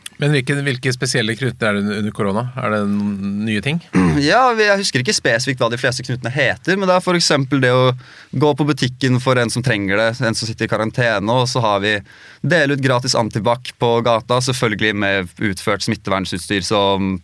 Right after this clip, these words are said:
Speaker 2: pustemaske og antibac på hendene, eller helst hansker. Og så for eksempel, hva mer er det vi har da? Vi har et par til, jeg må bare prøve å komme på dem.
Speaker 1: Ja, det er ikke så lett å huske alt.
Speaker 2: Nei, det er
Speaker 1: Men dere
Speaker 2: ikke
Speaker 1: har
Speaker 2: det.
Speaker 1: blitt noen racere på,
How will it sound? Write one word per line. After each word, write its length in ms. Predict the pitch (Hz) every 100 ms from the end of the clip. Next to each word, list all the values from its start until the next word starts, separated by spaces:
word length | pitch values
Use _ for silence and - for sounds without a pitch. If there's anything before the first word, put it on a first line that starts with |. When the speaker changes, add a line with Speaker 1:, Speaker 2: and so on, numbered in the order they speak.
| -
Speaker 2:
pustemaske 640 | 113 - 98 95 - 101
og 320 | 98 98 95 - - - -
antibac 340 | 113 104 113
på 80 | -
hendene, 300 | 117 113 120
eller 160 | 113 113
helst 240 | 104 -
hansker. 420 | 107 95 - - _ _ - - - - _ -
Og 240 | 165 170 175 170
så 160 | 185 175
for 160 | 185 175
eksempel, 600 | - 139 117 131 135 123 - _ _ _ _ _ _ -
hva 100 | 110
mer 220 | 110 92
er 140 | 85 92
det 80 |
vi 40 | 104
har 140 | 120
da? 80 | 202 311 139 123
Vi 80 | 135
har 220 | 113 92
et 80 | - -
par 180 | 127 127
til, 220 | 147 214
jeg 60 | 220
må 100 | 156
bare 160 | 147
prøve 220 | 147 135
å 40 | 127
komme 220 | 131 101
på 140 | 95 135
dem. 160 | 220 _ _ _ _ _
Speaker 1:
Ja, 60 | 104
det 80 | 98
er 0 |
ikke 80 | -
så 60 | 101
lett 120 | 107
å 20 | 110
huske 160 | - 98
alt. 180 | - -
Speaker 2:
Nei, 100 | 120
det 20 | 160
er 60 |
Speaker 1:
Men 100 | 175
dere 80 | 185
Speaker 2:
ikke 80 | 190
Speaker 1:
har 60 |
Speaker 2:
det. 60 | 202
Speaker 1:
blitt 140 | 190 208
noen 140 | 214
racere 460 | 151 117 - - 160
på, 100 | 175